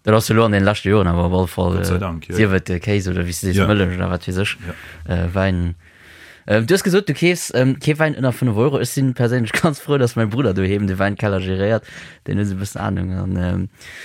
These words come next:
Speaker 1: hörst du da so ein paar, äh, Tipps, neben dem Tipp, äh, kein Wein unter fünf Euro zu kaufen? Viele so, ähm, also schon mal Laien wie mich und Julie.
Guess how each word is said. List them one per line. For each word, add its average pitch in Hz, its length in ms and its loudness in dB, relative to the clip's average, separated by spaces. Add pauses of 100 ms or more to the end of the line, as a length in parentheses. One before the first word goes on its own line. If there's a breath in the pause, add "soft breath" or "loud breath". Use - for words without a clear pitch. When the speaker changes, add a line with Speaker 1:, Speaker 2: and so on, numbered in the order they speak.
(140 loud breath)
Speaker 1:
hörst 170 340 4
du - 20 -2
da 175 80 4
so 156 120 0
ein - 20 -6
paar, 190 160 4 (180)
äh, 92 220 -6
Tipps, - 440 -4
neben 135 360 4
dem 135 140 2
Tipp, 160 240 -2 (180)
äh, 113 240 2
kein 135 180 2
Wein 123 140 2
unter 120 160 2
fünf 117 180 0
Euro 117 160 0
zu - 100 -10
kaufen? 104 360 -2 (360 loud breath)
Viele 117 220 2
so, 107 300 2
ähm, 98 480 2
also 101 240 -2
schon 95 80 -2
mal 95 100 0
Laien 98 400 2
wie 95 60 -4
mich 98 320 -2
und 101 320 -4
Julie. 101 300 -6